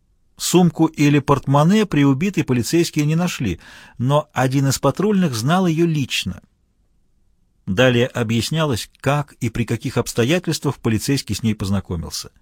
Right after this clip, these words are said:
Прежде жертва многократно подвергалась в Голливуде приводам и арестам за приставание в общественном месте. Смотри рапорты о задержании за номерами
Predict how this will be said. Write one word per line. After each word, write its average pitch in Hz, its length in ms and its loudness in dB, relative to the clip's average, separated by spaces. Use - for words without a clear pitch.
Прежде 202 520 4
жертва 185 500 4
многократно 175 720 4
подвергалась 147 600 4
в 107 60 -4
Голливуде 151 500 2
приводам 156 520 4
и - 120 -4
арестам 185 640 4
за 131 180 2
приставание 156 640 2
в 131 40 4
общественном 139 520 0
месте. 190 420 0
Смотри 131 540 0
рапорты 127 520 2
о 123 180 0
задержании 120 640 2
за 101 100 0
номерами 123 560 4